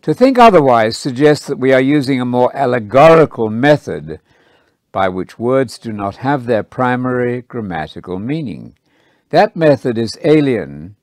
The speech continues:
to our premillenarian reading of eschatology,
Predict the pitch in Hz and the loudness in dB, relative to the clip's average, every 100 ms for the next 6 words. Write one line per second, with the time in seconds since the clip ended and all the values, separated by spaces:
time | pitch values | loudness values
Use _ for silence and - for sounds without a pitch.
0 | _ 123 98 90 - - 135 117 113 104 | _ -4 -2 -2 -4 -6 -4 -4 -4 -4
1 | 104 123 123 110 101 117 123 127 104 87 | -2 0 0 -2 -4 -4 -2 -4 -6 -6
2 | 85 - 87 - 151 190 170 170 185 175 | -8 -10 -12 -2 2 2 0 -4 -4 -6